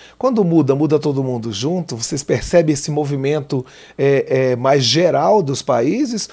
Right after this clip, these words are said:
ou, ou não? Ou os países se desencontram, às vezes, nessas mudanças políticas?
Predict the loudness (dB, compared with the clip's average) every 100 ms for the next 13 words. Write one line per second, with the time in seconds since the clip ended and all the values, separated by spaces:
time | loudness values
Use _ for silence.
0 | -10 0 2 2 2 0 0 -2 -2 -2
1 | -2 0 2 0 -4 -8 -8 -6 -6 -8
2 | -4 -2 0 0 -2 0 0 0 -4 -10
3 | -16 -4 -2 0 0 0 -2 -2 -4 -6
4 | -6 -8 -8 -8 -10 -16 -14 -12 -14